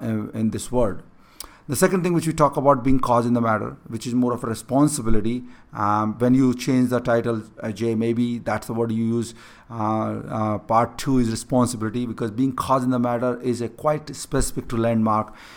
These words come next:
education. And by the way, this research paper, uh, came out from that, um, that particular education. So we are talking about what it takes for someone to be, to be a leader.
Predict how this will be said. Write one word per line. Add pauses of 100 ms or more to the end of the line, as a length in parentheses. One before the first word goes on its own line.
(120)
education.
And
by
the
way,
this
research
paper, (400)
uh,
came
out
from
that,
um,
that
particular
education.
So
we
are
talking
about
what
it
takes
for
someone (140)
to
be, (400)
to
be
a
leader.